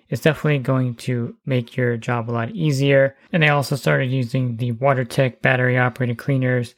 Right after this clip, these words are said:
back in two thousand thirteen for the first time. And they were okay. They weren't the greatest engineered products yet, but of course, the more modern rendition of the WaterTech devices have improved dramatically. So they're definitely a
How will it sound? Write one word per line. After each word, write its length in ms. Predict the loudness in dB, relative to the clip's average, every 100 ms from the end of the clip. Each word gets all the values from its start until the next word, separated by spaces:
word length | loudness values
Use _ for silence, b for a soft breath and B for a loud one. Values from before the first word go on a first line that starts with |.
| B B B B
back 220 | -2 -2
in 60 | -2
two 160 | 0
thousand 460 | 2 2 2 -2 0
thirteen 680 | 0 0 0 2 4 2 -4 _
for 120 | -10
the 80 | -8
first 360 | -2 0 0 -2
time. 400 | 0 2 -2 -6 -6
And 120 | 0
they 120 | 2
were 280 | 4 2 0 _ 0
okay. 460 | 0 2 2 2 0
They 80 | 0
weren't 220 | 0 0
the 60 |
greatest 640 | 0 2 4 4 2 -2 -12 -2
engineered 560 | 0 2 2 2 2 0
products 460 | 0 0 -2 -2
yet, 340 | 2 2 2 _ -6
but 100 | -4
of 140 | -4
course, 400 | 0 0 0 -4 -8
the 300 | -2 -2 -2
more 240 | -2 0 2
modern 360 | 4 2 2
rendition 460 | 0 2 2 2 0
of 80 | 0
the 80 | 0
WaterTech 640 | 0 0 0 -4 -4 -4
devices 600 | -2 0 -2 -4 -4 -6
have 260 | -4 -4 -4 _ -10
improved 500 | -4 2 2 0 -10 -8
dramatically. 840 | -2 2 2 2 0 0 0 -2 b b b b b
So 160 | 2
they're 180 | 4 4
definitely 600 | 2 2 4 4 2 -2 -2
a 280 | -2 -2